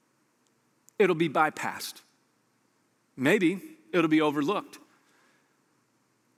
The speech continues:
And when we only trust in our ability for our love and for our identity, it will let us down.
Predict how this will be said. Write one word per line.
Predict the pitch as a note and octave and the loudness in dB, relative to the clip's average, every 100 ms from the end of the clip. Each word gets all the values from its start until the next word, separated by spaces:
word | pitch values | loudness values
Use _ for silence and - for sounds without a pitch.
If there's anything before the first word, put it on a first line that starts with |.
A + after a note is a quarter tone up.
| - | -2
And | F3+ | 2
when | F#3 E3+ | 2 2
we | G3+ G#3 - | 0 -2 -2
only | G#3+ A#3 A#3+ A#3 | 0 0 0 0
trust | - - A3+ C3+ - - - - - _ _ _ _ _ _ _ _ _ | -2 -2 -2 -4 -6 -10 -12 -16 -20 _ _ _ _ _ _ _ _ _
in | G3 G#3 | -2 2
our | G3+ | 2
ability | F#3+ E3 F#3+ D#3+ A#2 G2 - _ _ _ _ _ _ _ _ _ _ _ _ | 0 0 0 0 -4 -12 -20 _ _ _ _ _ _ _ _ _ _ _ _
for | - G3+ G#3+ | 0 2 2
our | F3 D#3 | 2 2
love | C#3+ D3 A#2+ G2+ F#2+ - _ _ _ | 0 0 -2 -8 -18 -20 _ _ _
and | D#3 | -12
for | - F3+ F#3+ - | -6 -2 0 2
our | E3+ D3+ | 0 0
identity, | B2+ C#3 C3 G2+ F#2+ - _ _ _ _ _ _ _ _ _ _ - | -4 -8 -8 -12 -16 -20 _ _ _ _ _ _ _ _ _ _ -8
it | |
will | G3 | -4
let | D#3+ F3 | -2 -2
us | C#3 | -4
down. | B2+ E3+ D3 G#2 | -4 -6 -8 -12